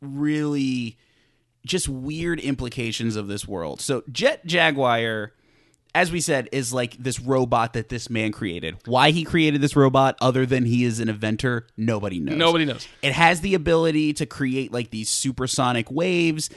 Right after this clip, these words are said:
Speaker 1: that can control monsters to a certain degree. He's human-sized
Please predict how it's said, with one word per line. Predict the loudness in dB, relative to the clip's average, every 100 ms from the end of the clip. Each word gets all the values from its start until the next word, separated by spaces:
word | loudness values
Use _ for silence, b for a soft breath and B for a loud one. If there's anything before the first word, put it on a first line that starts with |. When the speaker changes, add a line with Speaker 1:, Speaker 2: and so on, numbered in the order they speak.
| B
Speaker 1:
that | -6 -4
can | -4
control | -4 2 2 4
monsters | 4 4 4 -2 -4
to | -2 -2
a |
certain | 0 0 2 0
degree. | -2 0 0 0 -4 b b
He's | -6 -4
human-sized | -2 0 2 2 0 2 4 4 0 -4